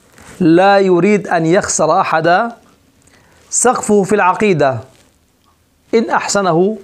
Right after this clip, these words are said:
وإن أتقنه جوهرة التوحيد، هذا أقول إن أحسنه أو أتقنه. وربما كان يتململ في الدرس، وربما كان ينام في الدرس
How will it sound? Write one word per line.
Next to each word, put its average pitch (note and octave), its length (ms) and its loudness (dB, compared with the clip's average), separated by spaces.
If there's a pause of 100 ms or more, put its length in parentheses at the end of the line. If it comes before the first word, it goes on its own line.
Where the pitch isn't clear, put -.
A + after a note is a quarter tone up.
(220)
وإن G#3+ 280 0
أتقنه G3 680 -2 (340)
جوهرة F3 380 0
التوحيد، F3 520 -2 (680)
هذا D#3 180 -2
أقول E3+ 200 -2
إن G#3 140 0
أحسنه G3+ 640 -2
أو E3+ 160 0
أتقنه. C#3 440 -4 (1040)
وربما F3 380 0
كان F#3 200 -2
يتململ F3+ 580 -2
في A#2 60 -6
الدرس، C3 600 -4 (440)
وربما F#3 480 0
كان F#3 220 0
ينام F#3+ 320 0
في - 80 -4
الدرس C3+ 580 -4